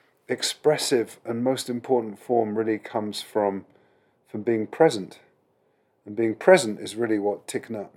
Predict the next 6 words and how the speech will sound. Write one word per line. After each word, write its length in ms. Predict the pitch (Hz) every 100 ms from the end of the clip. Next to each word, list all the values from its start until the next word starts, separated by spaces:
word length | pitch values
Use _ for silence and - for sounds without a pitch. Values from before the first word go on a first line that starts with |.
| -
Hanh 320 | 165 139 95 - _ _ _ _ _
teaches. 560 | - 101 - 95 87 - - _ _ _ _ -
Being 340 | 120 120 113
present, 460 | 110 - 120 90 - _ _
being 580 | 117 110 107 107 107 104 _ _ _ _ 104
mindful, 600 | 101 104 104 - 87